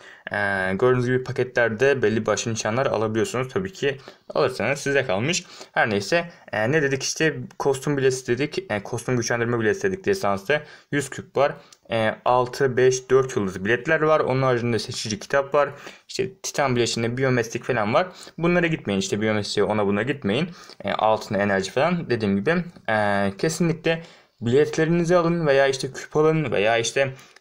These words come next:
e, kategori iki bileti, hangisine ihtiyacınız varsa onu alın ve bunun hakkında da sorabilirsiniz. Bunun hakkında da yardım edeceğim. Onun haricinde hesap incelemede gelecek dört tane hesabı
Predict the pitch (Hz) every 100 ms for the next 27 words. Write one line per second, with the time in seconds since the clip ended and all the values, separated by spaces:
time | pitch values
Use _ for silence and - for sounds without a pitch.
0 | - 101 101 98 95 123 127 131 127 151
1 | 147 139 151 147 151 180 190 - 160 143
2 | 127 143 131 131 123 127 123 - - 120
3 | 139 139 131 156 151 151 - - - -
4 | 165 151 139 143 151 151 147 143 139 -
5 | 143 170 139 110 117 131 170 165 - -
6 | 120 131 113 131 160 156 170 160 147 160
7 | 151 143 147 143 151 147 147 139 135 147
8 | 139 135 135 127 127 127 117 113